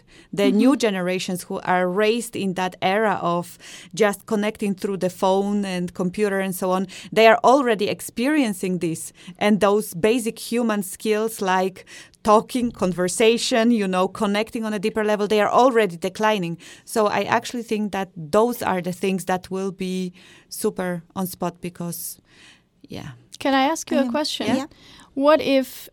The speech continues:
Speaker 2: uh, your robot waiter looks like a human, behaves like a human, speaks like a human? You can't tell that he's a robot.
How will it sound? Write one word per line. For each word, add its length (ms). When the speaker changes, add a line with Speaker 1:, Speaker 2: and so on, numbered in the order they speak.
Speaker 2:
uh, 260
your 640
robot 640
waiter 640
looks 420
like 260
a 20
human, 520
behaves 420
like 220
a 20
human, 340
speaks 460
like 240
a 20
human? 380
You 120
can't 500
tell 220
that 200
he's 220
a 100
robot. 540